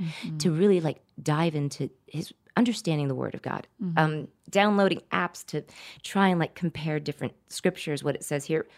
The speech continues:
Speaker 2: What does that mean to me? How does that pertain to me? Anyway, so, so that was over the pa-, course of the past, like, few years. So then,
Speaker 1: Yeah.
Speaker 2: so then recently, <sighs> kicking and screaming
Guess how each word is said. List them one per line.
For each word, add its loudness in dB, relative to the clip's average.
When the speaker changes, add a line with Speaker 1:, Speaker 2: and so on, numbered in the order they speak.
Speaker 2:
What 0
does 0
that -6
mean 0
to -4
me? 0
How 4
does 0
that -2
pertain -8
to -10
me? -8
Anyway, 4
so, 2
so 0
that 6
was 4
over 4
the -2
pa-, -12
course 2
of -6
the -4
past, -10
like, -12
few -2
years. 2
So 0
then, 2
Speaker 1:
Yeah. -4
Speaker 2:
so -4
then 2
recently, -2
<sighs> -8
kicking 4
and -2
screaming -2